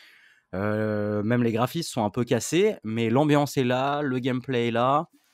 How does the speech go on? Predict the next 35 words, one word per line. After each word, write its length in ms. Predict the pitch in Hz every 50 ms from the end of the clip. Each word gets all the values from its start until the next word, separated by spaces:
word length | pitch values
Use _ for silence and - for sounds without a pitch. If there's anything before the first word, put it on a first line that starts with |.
| _ -
Euh, 260 | 95 95 98 95 92
moi, 140 | 98 123 139
ça 100 | - 131
me 60 | 107
donne 160 | 101 98 101
vraiment 360 | 95 98 113 131 147 143 143
envie 220 | 139 135 135 147 139
d'aller 200 | 127 113 113 101
de 40 | -
plus 160 | _ 127 127
en 80 | 127
plus 160 | 120 - - 131
loin 140 | 160 185
parce 180 | 190 - 104 -
qu'en 140 | - 104 98
plus, 280 | - - 139 - - -
le 180 | 113 107 107
jeu, 240 | 104 104 117 143 143
il 80 | 113 85
est 80 | 76 - _
hyper 320 | - 175 - 156 143 135
généreux 500 | 123 123 120 127 123 120 117 139 139 139
sur 240 | 127 - - 95 -
son, 480 | - - 98 92 90 87 87 90 90 90 _ - - - _ _ 104
comment 180 | 101 98 92 92
dire, 160 | 90 95 92
sur 160 | - - _
son 400 | - - - 85 82 82 82 85
level 260 | 87 92 90 101 95 92
design, 440 | 95 104 101 104 107 107 113 110 110
sur 140 | - - -
son 140 | - 92
espace 260 | 92 - - - 104 98
de 140 | 98 98
jeu 260 | 101 98 104 120 135